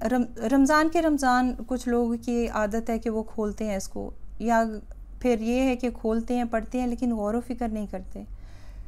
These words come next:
क्वालिटी पर तवज्जो नहीं देते, क्वांटिटी पर तवज्जो दे रहे होते हैं कि चार ख़त्म कर लिए, पाँच पढ़ लिए। तो ये जिंदों के लिए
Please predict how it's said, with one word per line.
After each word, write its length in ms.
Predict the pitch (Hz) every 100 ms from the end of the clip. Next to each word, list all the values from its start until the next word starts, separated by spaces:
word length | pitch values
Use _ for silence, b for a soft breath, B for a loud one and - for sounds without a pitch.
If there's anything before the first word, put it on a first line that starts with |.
| b b - -
क्वालिटी 460 | 254 254 285 311 311
पर 140 | 311
तवज्जो 380 | 294 254 240 262
नहीं 160 | 269 285
देते, 320 | 247 233 277
क्वांटिटी 600 | 285 - 233 233 277 285
पर 160 | 285 269
तवज्जो 440 | 269 233 214 220 220
दे 180 | 208 202
रहे 100 | 208
होते 240 | 190 196
हैं 120 | 196
कि 100 | 196 202
चार 260 | 226 220
ख़त्म 300 | 226 233 233
कर 140 | 233 214
लिए, 280 | 208 202 196 -
पाँच 280 | 208 233 -
पढ़ 180 | 214 208
लिए। 380 | 202 202 202 214 - - - - - b b b b -
तो 80 | 285 294 - - - - - - - - -
ये 300 | 220 262 311
जिंदों 420 | 277 233 233 269 302
के 120 | 302
लिए 420 | 262 262 262 269